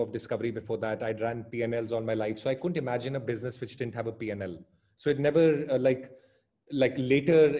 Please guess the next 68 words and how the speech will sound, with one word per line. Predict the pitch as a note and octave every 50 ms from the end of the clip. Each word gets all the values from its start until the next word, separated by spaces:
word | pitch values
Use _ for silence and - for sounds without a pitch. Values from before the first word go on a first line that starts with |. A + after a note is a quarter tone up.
| C#3 B2
you | C#3 C#3
know, | C#3 C#3 C3
like, | C3 B2+ C3 - C#3+ C3
after | B2+ - - B2+
I | C3 B2+ B2 G#2+ B2+
got | B2+ - C3
into | C3 B2+ C3
it, | B2+ B2 B2
I | A#2 A2+
realized | A2+ A2+ A2+ A2+ A#2 A2+ A2 - - A#2+
all | A2 A2+
of | A2 -
the | - A#2
startup | A2 - - - A2 G#2 - G#2
wisdom | G#2 A2 G2+ G2 G2+ A2+ A2 A2
around, | G#2+ G#2+ G#2+ G#2+ G#2+ G#2 G2+ G#2
you | G#2+
know, | G2+ G#2+ A2 A2+ A2
that | G#2 A2 G2 G2
once | A2 G#2+ G#2 -
the | - G#2
users | G2+ G#2 G2+ G#2 G#2 G#2
comes, | - - A2 G#2+ G2+ G2
revenue | G2+ G#2 G2 G#2 G#2+ G#2
will | G2+ G#2 G2+ F#2+ - A2
come. | G#2 G2+ G2+ G2+
But | G2 A2+ A2 - B2+
I | B2+ B2 B2 C3+ C#3 C#3 C#3 C#3 C#3
could | C#3 C3+
not | B2+ C3 C3 -
think | - C3 B2+
of | - -
a | B2+ G#2+ A2+
business | A2 G2+ G#2+ A2+ -
without | - G#2 G#2+ G#2+ G#2 G2+
a | F#2+
P | F#2 - G#2 G2+
and | G2 G2
L, | G2 F#2+
right? | F2+ F#2+ A2 - - - _ _ _ _ _ _
So | - - C#3
right | B2+ C3+ D3+ E3+ E3+
off | D#3 -
the | E3 C#3 C3+
gate, | C#3 C3+ C3+
I | C3
was | B2+ B2
always | B2+ B2 A#2+ C3+ C3
thinking | - C3 A#2+ B2 B2
of | B2
what | A2+ A#2 G#2 A#2+
is | A2+
the | A2+ B2
P | - - A#2+ A2+
and | A2 A2+
L | A2 G#2+
of | G#2+ G#2+ -
this | G#2 G2
business, | F#2+ G#2 F#2+ F#2 G2+ G2+ G2 -
right? | G#2+ A2 B2+ A#2+
Where | A2 G#2
is | G#2+ G2
the | G#2 G#2+
revenue? | G#2 G2+ G2+ G#2 G#2+ A2
What | G#2 G2+ G2+ F#2
is | G2+ F#2
the | F#2 G#2
cost? | - - G2+ F#2+ - - - -